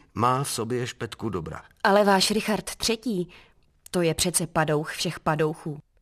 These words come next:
Speaker 2: Prý jste v té postavě chtěl vytvořit typický machiavelistický typ vládce. Cynického, pragmatického člověka, jenž je v politice ochoten udělat pro dosažení cíle cokoliv. A ohání se tím, že účel světí prostředky.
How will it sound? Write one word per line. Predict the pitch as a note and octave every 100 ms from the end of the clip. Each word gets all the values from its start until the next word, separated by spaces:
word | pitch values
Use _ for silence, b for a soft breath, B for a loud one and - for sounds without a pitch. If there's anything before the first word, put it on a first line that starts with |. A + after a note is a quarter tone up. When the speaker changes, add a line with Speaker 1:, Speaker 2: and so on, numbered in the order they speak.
| _ B B B B _ -
Speaker 2:
Prý | A3 A3+
jste | - A3
v |
té | - G3
postavě | G3 - G#3 G3
chtěl | F3+ G#3 F#3
vytvořit | F#3+ F#3 F#3+ F#3+
typický | - F#3+ G3 - - F#3+ F3+ B B -
machiavelistický | G3 G#3+ B3+ A#3+ A3 A3 - A3 - A3
typ | G#3+ G3 F3+
vládce. | E3 D#3 C#3+ - - - _ _ _
Cynického, | - C#4 C4+ - C4 B3+ A#3+
pragmatického | A#3+ F#3 F#3 E3 D#3 - C#3 B2+
člověka, | - C#3+ D#3+ G#3 B3+ B B B B
jenž | G3+ G#3 -
je | G#3
v | -
politice | A3 A3+ A#3 G#3+
ochoten | - - A#3 A3 G3+
udělat | G#3+ G#3+ F3 -
pro | A3 C4
dosažení | C4 C4+ A#3+ A#3+ A3+
cíle | - A3+ A3
cokoliv. | G#3 E3 C3+ A#2+ - - b b b _ _ _
A | D4+ C#4+
ohání | A#3 G#3 F3+ C#3+
se | C#3
tím, | C3 A3 C4 C#4 _ _ -
že | -
účel | G#3+ A#3+ - C#4+
světí | D4+ E3 D3 A#3
prostředky. | - A#3 - - - -